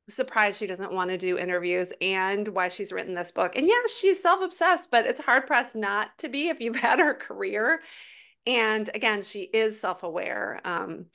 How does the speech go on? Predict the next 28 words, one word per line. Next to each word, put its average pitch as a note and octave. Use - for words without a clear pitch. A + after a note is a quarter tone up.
you G4
know, E3+
more B3+
than C4
a B3+
few A#3
reviews G#3
call G3+
her G#3+
boring F#3
and F#3+
self-involved. F3+
I A3
don't C4
understand F3+
how -
anyone E3
could A3
think F#3+
this A3+
was A#3+
boring, A3
whether A3
or G#3+
not G#3+
you G#3
like G3+
her F#3+